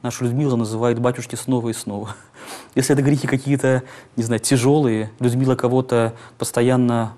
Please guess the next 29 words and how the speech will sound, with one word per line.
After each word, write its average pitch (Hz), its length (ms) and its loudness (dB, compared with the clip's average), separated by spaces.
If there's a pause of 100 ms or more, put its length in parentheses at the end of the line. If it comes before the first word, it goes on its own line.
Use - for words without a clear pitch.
(280)
подставляет 120 840 0 (140)
или 113 140 -10
предаёт, 117 760 0 (360)
или 117 140 0
ворует 123 440 2 (460)
деньги, 120 680 0
или 113 160 -2
кого-то 120 340 -2
убивает, 117 680 0 (320)
ну, 127 120 0
конечно, 139 220 0
я 123 60 2
шучу 135 260 0
сейчас, - 480 -8 (240)
то, 127 120 4
разумеется, 139 480 2
реакция 127 440 2
священника 131 500 -2
была 117 180 0
оправданная, 104 640 -4
да. 117 260 0 (300)
От 135 140 2
этих 135 260 0
вещей 151 460 2 (420)
давно 139 440 4
уже 147 200 4
нужно 123 260 2
было 131 200 2
отказаться. 104 760 -4